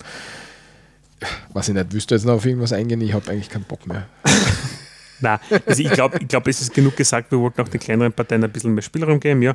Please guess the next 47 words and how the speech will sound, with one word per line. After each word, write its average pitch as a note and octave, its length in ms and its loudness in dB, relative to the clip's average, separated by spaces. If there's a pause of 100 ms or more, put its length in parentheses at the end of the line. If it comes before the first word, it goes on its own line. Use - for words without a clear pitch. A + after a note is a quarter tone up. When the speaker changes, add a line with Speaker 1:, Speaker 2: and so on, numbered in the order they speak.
Speaker 1:
Genau. F#2+ 160 -6 (140)
Speaker 2:
Der, A#2+ 420 4
der A#2+ 100 -4
liebe A#2+ 260 -2
Spasti - 380 -2
Basti, A#2+ 460 0
ähm, A2 720 4 (160)
hat A2 300 2
Speaker 1:
Er A#2+ 40 8
ist A#2+ 80 4
sich C3+ 120 2
nicht C3 140 0
ganz B2 220 0
sicher, D#3+ 240 2
woher B2 240 4
kommt, D#3+ 200 -2
das C3 100 0
möchte C3+ 180 -2
ich C3 60 -4
noch B2+ 120 -2
kurz B2+ 260 -2
an-, C#3 260 -2
einwerfen. D3+ 720 -2
Speaker 2:
Das A#2 260 -2
Speaker 1:
Ähm, A#2+ 40 -4
Speaker 2:
verstehe A#2+ 300 4
ich C#3+ 60 2
nicht. - 120 -20 (880)
Speaker 1:
ähm, G#2 220 2
so, A#2+ 180 4
da G#2 260 0
gibt's - 220 -2
ein G#2+ 120 4
Video C#3+ 220 4
dazu, C#3 340 2
und B2+ 120 2
zwar A2+ 200 4
hat A#2 100 2
er A#2+ 180 6
in, A2+ 800 -2 (480)
in G#2+ 200 0
einer, G2+ 720 4
mm, G2 460 -6 (260)
ähm, F#2 300 -2
wie G#2 60 2
heißt's - 160 0
denn? F#2+ 100 -6